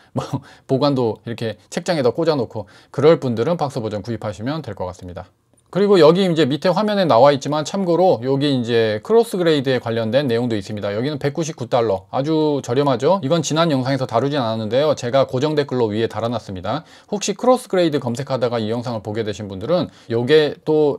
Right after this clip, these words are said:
제일 저렴하게 지금 나와 있고 고정 댓글 제가 달아놓은 거 한번 확인해 보시고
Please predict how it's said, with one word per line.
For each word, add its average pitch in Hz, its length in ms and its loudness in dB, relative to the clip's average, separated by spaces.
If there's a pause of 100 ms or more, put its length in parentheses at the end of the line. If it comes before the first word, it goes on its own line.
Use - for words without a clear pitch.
(100)
제일 156 260 0
저렴하게 135 440 0
지금 120 180 -6
나와 104 240 2
있고 143 240 -4
고정 143 280 -2
댓글 131 280 -2
제가 113 180 -4
달아놓은 117 440 -4
거 107 200 2
한번 131 260 -2
확인해 160 320 -4
보시고 147 460 -2